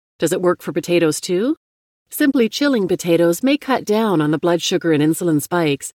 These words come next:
but to get significant drops in both, you just have to add about a tablespoon of vinegar to drop levels by thirty to forty percent.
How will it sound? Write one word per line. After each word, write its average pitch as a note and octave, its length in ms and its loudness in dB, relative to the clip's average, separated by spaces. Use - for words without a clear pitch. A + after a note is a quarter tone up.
but - 100 -2
to G#3+ 100 -2
get F#3 200 0
significant G3 640 0
drops E3 320 -2
in D#3+ 100 2
both, D#3+ 400 0
you B3+ 100 0
just D#4 220 -4
have D4 160 0
to G#3+ 140 -2
add F3+ 180 0
about F3 220 0
a E3 40 4
tablespoon A#3 640 0
of A3 120 0
vinegar A3 440 0
to - 160 -8
drop G3+ 300 -4
levels A#3+ 280 0
by F3+ 160 -2
thirty A#3 400 0
to F#3+ 80 -2
forty E3+ 280 0
percent. D#3+ 600 -4